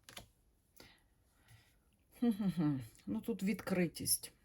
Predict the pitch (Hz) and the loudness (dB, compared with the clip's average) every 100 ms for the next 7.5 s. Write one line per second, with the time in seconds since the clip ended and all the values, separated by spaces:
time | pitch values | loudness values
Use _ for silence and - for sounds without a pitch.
0 | - 160 156 156 156 185 254 285 - 190 | -6 0 2 2 2 6 8 6 4 4
1 | 185 185 185 180 185 180 190 185 180 190 | 4 6 4 4 4 4 2 2 0 4
2 | 190 175 - 123 113 107 - 131 - - | 6 6 2 -4 -4 -6 -8 -12 -14 -18
3 | - - - - - - _ _ _ _ | -16 -16 -18 -20 -18 -18 _ _ _ _
4 | _ _ _ _ _ _ _ _ - 320 | _ _ _ _ _ _ _ _ -2 2
5 | 311 302 294 277 226 214 240 233 156 156 | 8 10 10 8 4 4 2 2 -2 -2
6 | 180 170 170 160 151 139 123 180 185 180 | -2 0 0 0 0 0 -2 0 4 4
7 | 170 170 165 139 | 4 4 4 2